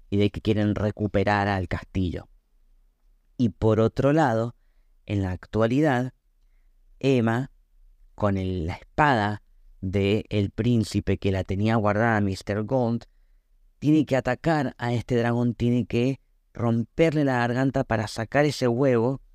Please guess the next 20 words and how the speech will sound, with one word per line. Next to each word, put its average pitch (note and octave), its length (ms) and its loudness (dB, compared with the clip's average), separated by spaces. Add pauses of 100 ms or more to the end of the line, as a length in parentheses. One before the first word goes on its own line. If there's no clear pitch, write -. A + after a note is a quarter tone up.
(200)
y G#2+ 100 -2
llevárselo A2 460 2
a G#2+ 40 2
mister G2 340 -2
Gold. F#2+ 420 0 (1080)
Em, F#2+ 1200 0
va C#3 180 2
hasta A#2 220 -4
allá, B2+ 300 0
bueno, A2 220 -4
lo A2 120 -4
logra, C3 560 0 (720)
y C#3 320 2 (1300)
que G#2+ 80 -2
en F#2+ 120 0
principio, F#2 380 0
bueno, F#2+ 160 2
ahí G2+ 400 0
ya, G#2 300 0 (640)
em, F2 580 -2